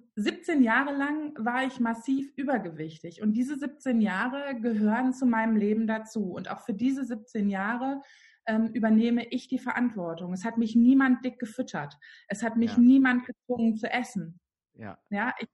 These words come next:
Speaker 1: treffe die Entscheidung. Ich mer-, das ist auch etwas, mit dem ich heute immer noch struggle. Ich habe ja nicht fünfundvierzig Kilo abgenommen und sieben Kilo zugenommen, weil jemand gesessen hat und gesagt hat, „Mund auf, Schokolade rein.“
Speaker 2: Ja, ja.
Speaker 1: Ja,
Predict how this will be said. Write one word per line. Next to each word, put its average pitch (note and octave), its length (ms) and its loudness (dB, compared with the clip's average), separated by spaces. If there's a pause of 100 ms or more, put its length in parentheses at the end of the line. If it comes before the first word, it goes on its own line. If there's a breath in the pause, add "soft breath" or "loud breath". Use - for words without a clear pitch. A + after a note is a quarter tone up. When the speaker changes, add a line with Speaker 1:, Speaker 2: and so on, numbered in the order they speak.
(220)
Speaker 1:
treffe C4 280 0
die A#3+ 140 -4
Entscheidung. A3+ 640 -4
Ich - 120 -16
mer-, A3 160 0
das A3 160 -4
ist - 180 -10
auch A#3+ 140 -6
etwas, A3+ 260 -6
mit A3+ 160 -4
dem A#3+ 160 -2
ich A3 160 -6
heute C4+ 240 -4
immer C4+ 240 2
noch B3+ 160 0
struggle. A3+ 640 -6
Ich - 100 -18
habe A3 160 -6
ja - 40 0
nicht A3+ 160 -4
fünfundvierzig A#3 460 -4
Kilo A3 180 -6
abgenommen B3 440 -2
und A3+ 120 0
sieben A#3 200 0
Kilo A3 240 -2
zugenommen, B3 500 0
weil A3 180 0
jemand A3+ 300 -2
gesessen G#3+ 380 -4
hat A#3 140 -6
und A3+ 80 -4
gesagt A3 240 -6
hat, G#3+ 160 -6
„Mund G#3+ 260 2
auf, G3+ 220 -6
Schokolade G3 520 -4
rein.“ F3 300 -2 (160)
Speaker 2:
Ja, G2+ 300 -12 (360)
ja. G2+ 240 -10 (300)
Speaker 1:
Ja, C4+ 260 -14